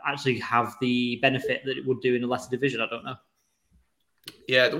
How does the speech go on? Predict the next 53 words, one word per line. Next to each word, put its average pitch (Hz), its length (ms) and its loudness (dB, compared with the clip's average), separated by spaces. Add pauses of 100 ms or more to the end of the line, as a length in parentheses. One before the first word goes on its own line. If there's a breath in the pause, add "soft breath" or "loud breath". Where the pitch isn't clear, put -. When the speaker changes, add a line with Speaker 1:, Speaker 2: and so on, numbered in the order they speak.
(100)
Speaker 2:
one 226 180 10
thing 294 160 8
I 233 80 12
actually 180 220 6
wanted 160 240 6
to, 151 220 8
to 139 100 -8
dig 143 160 4
into 139 260 2
a 135 40 4
bit 135 240 2
is 131 220 -4 (280 loud breath)
we've 151 180 2
spoke 190 240 4
about 165 200 8
it 120 80 6
a 127 40 -2
few 147 220 -2
times 135 300 -2
about, 120 280 0 (720 loud breath)
you - 80 -2
know, 123 140 6
is 123 320 -2
Russell 120 320 -2
Wilson, 113 360 -4
like, 110 180 -4
the 113 80 -6
worst 110 340 -6
trade 113 260 -4
in, 104 200 -8 (240 soft breath)
in 117 120 -6
N 113 120 -2
F 110 120 -4
L 117 80 0
history? 120 380 0
And 117 260 -4
Speaker 1:
<laughs> - 80 -20
Speaker 2:
it 147 100 4
seems 233 320 4
to 220 60 0
be 175 200 6
that 151 180 8
there's, 139 180 0
like, 131 240 0 (100)
one 135 800 6 (100)
other 123 320 -2
trade 113 520 -6 (360)
that 123 120 2
really 123 340 -2
sticks 127 300 -6
out 123 200 4
with 120 140 -6
the, 117 220 -4